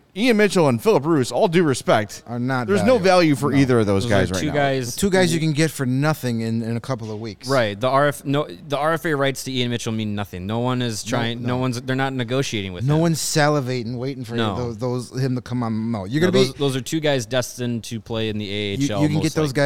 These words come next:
Speaker 2: guys on July first. You can get those guys for A H L minimum contracts.
Speaker 3: Right.
Speaker 1: Yeah. All right.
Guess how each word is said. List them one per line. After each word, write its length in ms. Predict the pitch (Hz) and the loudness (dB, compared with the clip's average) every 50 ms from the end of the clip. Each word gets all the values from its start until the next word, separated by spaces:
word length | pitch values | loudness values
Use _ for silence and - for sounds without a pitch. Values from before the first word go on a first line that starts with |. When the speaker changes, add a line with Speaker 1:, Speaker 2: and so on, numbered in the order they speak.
| 139 135 131 | 2 2 0
Speaker 2:
guys 160 | 120 113 - - - | -2 -6 -10 -10 -8
on 220 | 113 117 117 117 | -6 -4 -4 -4
July 320 | 107 120 120 120 127 135 139 | -4 -4 -2 -2 0 -2 -2
first. 420 | - - - 131 123 120 - - 107 | -2 -4 -4 -4 -4 -4 -6 -8 -8
You 60 | 107 | -8
can 140 | 110 113 104 | -8 -6 -6
get 160 | 113 110 - | -8 -8 -8
those 200 | 120 113 107 107 | -8 -8 -6 -6
guys 280 | 110 107 107 107 104 | -6 -4 -4 -6 -6
for 160 | - - 104 - | -8 -10 -12 -10
A 100 | - 104 | -8 -6
H 300 | 110 110 110 110 - 117 | -6 -6 -6 -6 -6 -4
L 180 | 110 107 101 | -4 -4 -4
minimum 340 | 101 104 98 101 98 95 95 | -6 -6 -8 -8 -10 -12 -12
contracts. 600 | - - 95 87 80 - - - - - - - | -14 -14 -16 -16 -18 -18 -20 -20 -20 -20 -18 -16
Speaker 3:
Right. 120 | 73 67 64 | -16 -16 -14
Speaker 1:
Yeah. 160 | - 92 71 - - _ _ _ _ _ _ _ _ _ _ _ - | -14 -14 -14 -16 -18 _ _ _ _ _ _ _ _ _ _ _ -2
All 80 | 160 | -2
right. 160 | 147 117 - | 0 -2 -2